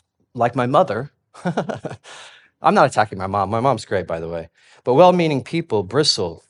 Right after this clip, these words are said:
like my mom did with the B B gun. Well, freedom, but let's be honest here. Freedom's dangerous, you know?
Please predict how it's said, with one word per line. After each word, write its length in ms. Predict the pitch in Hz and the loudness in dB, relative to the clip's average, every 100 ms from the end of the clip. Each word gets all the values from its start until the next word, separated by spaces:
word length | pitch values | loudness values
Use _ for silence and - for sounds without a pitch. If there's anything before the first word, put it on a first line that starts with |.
| _ _ - | _ _ -4
like 220 | 113 110 | -4 -2
my 100 | 107 | -4
mom 280 | 107 113 101 | -2 -2 -2
did 200 | 92 90 | -8 -10
with 120 | 92 | -14
the 60 | 90 | -10
B 140 | 107 | -10
B 140 | 98 | -12
gun. 300 | 87 - 95 90 _ _ _ _ _ _ _ - | -16 -16 -18 -20 _ _ _ _ _ _ _ -2
Well, 220 | 196 196 | 6 6
freedom, 500 | 180 165 156 143 123 | 6 4 6 4 2
but 240 | 110 139 131 | 4 4 6
let's 280 | 151 117 | 2 2
be 160 | - 98 | -4 -8
honest 420 | 85 - - - | -8 -10 -14 -16
here. 220 | - - _ _ _ _ _ _ _ _ _ _ _ | -18 -20 _ _ _ _ _ _ _ _ _ _ _
Freedom's 520 | - 175 190 104 90 - | -4 0 2 0 -4 -4
dangerous, 680 | 127 160 123 - - - - _ _ _ _ _ _ _ _ _ _ _ | -4 -4 -8 -14 -14 -16 -20 _ _ _ _ _ _ _ _ _ _ _
you 80 | - | -10
know? 320 | 90 120 139 | -8 -10 -14